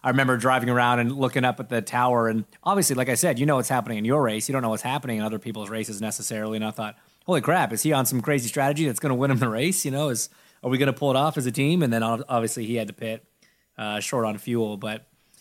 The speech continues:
yeah, I mean, it's, it's crazy. We, I mean, we talked about this a couple weeks ago, right? That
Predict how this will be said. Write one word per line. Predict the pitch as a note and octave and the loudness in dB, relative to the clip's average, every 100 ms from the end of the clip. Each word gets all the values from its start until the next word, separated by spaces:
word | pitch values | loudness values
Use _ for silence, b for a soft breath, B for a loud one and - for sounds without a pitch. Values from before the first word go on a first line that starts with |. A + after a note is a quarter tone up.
| b b b - | b b b 0
yeah, | G#3+ F3+ | 2 4
I | E3+ | 4
mean, | E3+ | 4
it's, | F3 - - | 2 0 -2
it's | E3 | -4
crazy. | - D#3 C#3+ B2+ | 0 0 2 2
We, | C3 D3 | 2 0
I | C#3+ | 2
mean, | D3+ | 2
we | F3 | 2
talked | G3+ F#3+ F3+ | 4 2 0
about | D#3 C#3+ B2 | 0 0 2
this | B2+ | 0
a | B2+ | 0
couple | C3 A2+ | -2 0
weeks | B2 C#3+ B2+ | 0 0 -2
ago, | G#2+ | -4
right? | G2+ G#2+ G#2+ | -6 -6 -6
That | A#2+ G#2+ G#2+ | -6 -6 -6